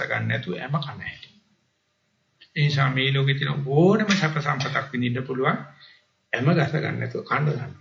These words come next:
අපිට වෙලා තියෙන තව කෙනෙක් කන්න වෙයි කියලා ඉතල පැනලා කාපුවාම කාපු ගමන් ඇතුළේ කොක්ක තියෙන බව මතක නැහැ. ගැස්සුවාට පස්සේ මාළුව වතුරෙන් උඩ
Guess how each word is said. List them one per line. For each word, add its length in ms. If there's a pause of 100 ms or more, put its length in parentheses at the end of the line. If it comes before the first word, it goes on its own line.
අපිට 300
වෙලා 300
තියෙන 240
තව 220
කෙනෙක් 260
කන්න 240
වෙයි 220
කියලා 220
ඉතල 240
පැනලා 320
කාපුවාම 580 (520)
කාපු 360
ගමන් 360
ඇතුළේ 400
කොක්ක 260
තියෙන 240
බව 180
මතක 300
නැහැ. 240
ගැස්සුවාට 480
පස්සේ 360 (560)
මාළුව 360
වතුරෙන් 420
උඩ 180